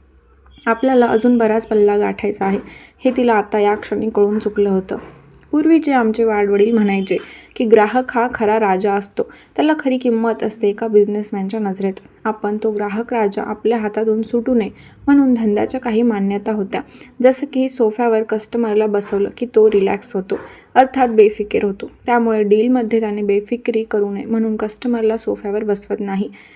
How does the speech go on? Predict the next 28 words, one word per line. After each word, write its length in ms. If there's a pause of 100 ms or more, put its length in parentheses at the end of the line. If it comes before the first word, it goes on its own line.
(140)
आता 260
राहिला 300
प्रश्न 300
मूव्हिंग 400
चेअरचा, 360 (100)
तर 100
मूव्हिंग 320
चेअर 220
कधी 300
स्थिर 300
नसते. 320 (100)
कस्टमर 440
मूव्हिंग 380
नसावा, 340 (380)
तर 100
तो 120
एकदा 320
डील 280
करायला 340
बसला 420
तर 60
त्याने 280
स्थिर 340
असावे, 340
म्हणून 320
मूव्हिंग 320
चेअरचा 360
वापर 280